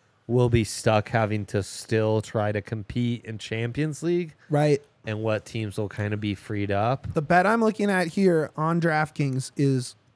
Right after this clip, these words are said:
Speaker 2: Bundesliga, German's top,
Speaker 1: Yeah.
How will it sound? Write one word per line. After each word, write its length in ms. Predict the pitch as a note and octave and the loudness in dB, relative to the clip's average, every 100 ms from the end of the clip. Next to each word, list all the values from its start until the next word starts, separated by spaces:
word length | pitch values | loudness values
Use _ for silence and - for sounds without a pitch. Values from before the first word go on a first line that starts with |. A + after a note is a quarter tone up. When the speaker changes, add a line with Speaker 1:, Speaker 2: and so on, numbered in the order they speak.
| - | 4
Speaker 2:
Bundesliga, 840 | E3+ G3 G#3 - D#3 C3+ B2 B2+ - | 4 6 4 2 0 2 -2 -4 -6
German's 500 | - D3 E3+ E3+ - | -2 0 0 -4 -6
top, 380 | - C3+ C3 - - - - _ _ _ | -6 -4 -4 -6 -14 -18 -18 _ _ _
Speaker 1:
Yeah. 320 | A2 G2 G#2+ | -8 -6 -8